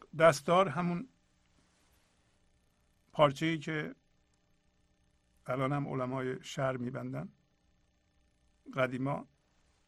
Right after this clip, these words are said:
بیشتر مردم می‌بستن. کسی که دستار گنده می‌بنده و خودشو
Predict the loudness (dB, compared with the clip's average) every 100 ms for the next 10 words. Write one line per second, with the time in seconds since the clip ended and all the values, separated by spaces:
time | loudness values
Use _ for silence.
0 | _ _ _ _ -12 -4 -2 0 -2 -4
1 | -4 -4 -6 -10 -14 -18 _ _ _ _
2 | _ _ _ _ _ _ _ _ _ 0
3 | 0 0 6 8 8 4 4 4 0 -4
4 | _ _ _ _ _ _ _ _ _ _
5 | -2 2 2 2 4 4 4 4 0 -4
6 | -10 _ _ _ _ _ _ _ _ _
7 | _ _ _ _ _ _ _ _ -4 2
8 | 2 2 0 -2 -2 -4 -6